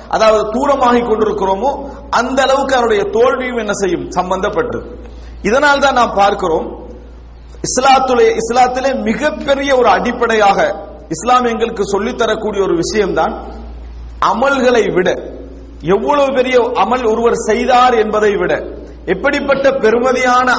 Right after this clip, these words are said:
அமல்கள் ஒருவர் செய்தார் என்பதை விட, அதை அவர் எந்த நோக்கத்தில் செய்தார் என்பதற்கு தான் இஸ்லாத்திலே கூலி அதிகம். ஏனைய எல்லா மதங்களிலும் இந்த அடிப்படை கிடையாது, இந்த அடிப்படை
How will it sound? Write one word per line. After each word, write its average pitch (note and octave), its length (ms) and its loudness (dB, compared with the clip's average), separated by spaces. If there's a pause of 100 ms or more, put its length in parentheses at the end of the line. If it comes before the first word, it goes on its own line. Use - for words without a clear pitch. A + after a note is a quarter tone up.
அமல்கள் A#3 340 0
ஒருவர் G#3+ 260 2
செய்தார் G#3+ 460 2
என்பதை F#3 420 0
விட, E3 460 0 (580)
அதை A3 460 4
அவர் G3+ 400 4
எந்த B3 400 2
நோக்கத்தில் B3 680 0
செய்தார் G#3+ 460 2
என்பதற்கு G3 480 -2
தான் G#3+ 160 0
இஸ்லாத்திலே F3 540 -2
கூலி E3+ 280 0
அதிகம். - 520 -6 (960)
ஏனைய G#3+ 380 2
எல்லா B3 640 4
மதங்களிலும் A3 840 0
இந்த F#3+ 160 2
அடிப்படை G#3+ 460 0
கிடையாது, F3+ 400 0 (720)
இந்த F#3 140 2
அடிப்படை A3+ 640 2